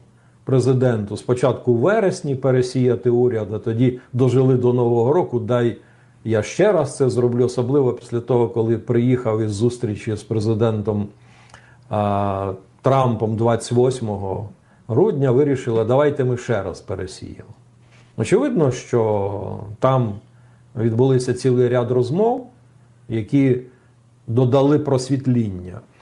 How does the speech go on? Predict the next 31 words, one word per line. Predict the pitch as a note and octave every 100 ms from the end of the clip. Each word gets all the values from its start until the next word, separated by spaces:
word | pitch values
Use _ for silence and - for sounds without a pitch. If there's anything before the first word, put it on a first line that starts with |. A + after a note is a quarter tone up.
| _ _ _
Насправді | A2 B2 A#3 A#3+ F3+
в | C#3
цих | F3+ -
рішеннях | G#3+ B3 D#3+ C3 B2 A2+ -
в | A#2+
окремих | B2 C#3+ C3 A2+ A2 -
є | D3+
резон, | C#3 C3+ A#2+ G3 A#3+ G3 B2+ - _ _ _ -
а | A2+
в | A#2+
окремих | B2 D3 C#3+ B2+ -
я | A#2+
поки | - A2 A#2
що | -
так | - A2+ B2
і |
не | A#2
можу | A#2 A2 G#2 -
зрозуміти | A#2+ A2+ A#2 G#2+ B2 B2+ A2
сам, | G2 D3+ D3+
для | A2 G#2+
чого | D#3+ C3
це | A2+ A2
було | G#2 G#2+
зроблено. | G2+ G#2+ G2+ G2 F#2+ F#2+ F#2+ _ _ _ _ _ _ _ _
Ну, | D3 C#3
зокрема, | D3 D#3 D3+ D3 B2+
якщо | A#2+ C3+
стосується, | B2+ C3 B2+ C3+ B2 - A#2+ G#2+ - - _ - _ _
а, | A2+ A2+ G#2+ G#2 G#2 G#2 G2+ G2 G2 G2+
скажімо, | - B2 A2 C3 B2 A2+